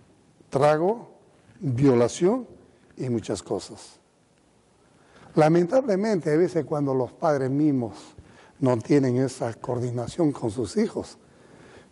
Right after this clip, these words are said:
son padres permisibles que permiten que ellos salgan. Y al final, y usted sabe cuál es la conclusión. Un hijo, una hija no deseada que viene a este mundo, por tomar también decisiones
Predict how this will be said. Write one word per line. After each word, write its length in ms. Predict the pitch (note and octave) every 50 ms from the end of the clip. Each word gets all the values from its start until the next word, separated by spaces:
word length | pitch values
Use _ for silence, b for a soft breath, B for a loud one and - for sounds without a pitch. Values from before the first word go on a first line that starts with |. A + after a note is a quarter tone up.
| _ _ _ - - -
son 300 | - - - D#3 C3 B2
padres 300 | - D3 C3+ B2+ B2 B2
permisibles 600 | - - C3 A#2 A#2+ A#2 G#2+ - - C3+ A#2+ A#2+ A2+
que 120 | - C3+
permiten 500 | - - B2+ B2 D3 D#3 D3 - D3 A2
que 140 | - D3+ C#3+
ellos 220 | B2+ B2 B2 A#2
salgan. 440 | - - D3 C#3+ C3+ A#2 A#2 G#2 G#2 - B B B B B B B -
Y 60 | E3 C3
al 120 | B2 A#2
final, 340 | - A3 F3 D#3+ F#3 G3+ F3+
y 60 | C#3
usted 240 | B2 - - C#3+ A#2
sabe 240 | - D#3 C3+ B2 A2
cuál 220 | - - C3+ B2+
es 60 | B2+
la 100 | A#2+ A2+
conclusión. 540 | G#2+ B2+ A2 G#2 A#2 A2 - - A#2+ G2 - - - _ _ _ _ _ _ _ _ _ _ _ - - - - _ _ _ _ - - _ _ _ _ -
Un 280 | E3+ C3 C#3 C#3+ D#3 E3
hijo, 440 | D#3 - E3+ E3+ F3 F#3 F#3 - - - - _ -
una 200 | D3 C3 B2 A#2+
hija 340 | C3 A#2 C#3+ C3 B2+ D3+ - _ -
no 180 | C#3+ C3+ B2+ A#2
deseada 540 | A2+ G#2+ - - C#3+ C#3 C#3 D3+ D#3 D#3+ B B B B B B
que 140 | - - A#2
viene 220 | A#2 A#2 G#2 A2+
a 40 | G#2+
este 200 | - - - A#2
mundo, 420 | A2+ A#2 A2+ G#2 G2+ F#2 F2 - - _ - _ _ b b b b b b b b b b b b _
por 460 | - - C3 C#3+ D3+ D#3+ D#3 - - -
tomar 380 | C#3 A#2+ B2+ C3+ D3 D3+ C3
también 340 | - - B2 C#3 D3 C#3 C3+
decisiones 720 | B2+ B2+ - - - A2+ - - D3+ D#3+ E3 E3+ D#3+ - -